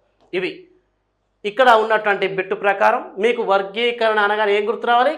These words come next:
కారణాలు చెప్పడం, నిరూపణ చేయడం అని గుర్తుపెట్టుకోండి. ఓకే, రైట్. తర్వాత, "ఈ క్రింది విద్యా ప్రమాణాలను జతపరచండి" అని చెప్పి ఇచ్చాడు. ఏంటి ఇక్కడ? విద్యా ప్రమాణాలను జతపరచండి అని చెప్పి ఇచ్చాడు. ఏంటి ఇక్కడ అంటే,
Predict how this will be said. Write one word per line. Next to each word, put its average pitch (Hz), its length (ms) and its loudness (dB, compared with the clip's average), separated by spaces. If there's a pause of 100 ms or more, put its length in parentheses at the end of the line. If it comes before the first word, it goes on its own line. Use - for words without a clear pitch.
కారణాలు 220 540 4
చెప్పడం, 269 420 -2
నిరూపణ 180 440 -4 (120)
చేయడం 156 260 -6
అని 196 260 -10
గుర్తుపెట్టుకోండి. 143 1000 -14
ఓకే, - 300 -12
రైట్. 139 300 -4 (240)
తర్వాత, 170 320 -2 (1700)
"ఈ 262 160 0
క్రింది 262 360 -2
విద్యా 262 440 4
ప్రమాణాలను 240 680 4
జతపరచండి" 208 840 2
అని 160 160 -4
చెప్పి 165 200 -6
ఇచ్చాడు. 170 520 -8
ఏంటి 247 240 2
ఇక్కడ? 233 360 0 (400)
విద్యా 247 480 2
ప్రమాణాలను 233 800 0
జతపరచండి 202 800 -2
అని 165 140 -4
చెప్పి 170 240 -8
ఇచ్చాడు. 160 500 -8
ఏంటి 208 240 2
ఇక్కడ 190 160 -6
అంటే, 214 460 -6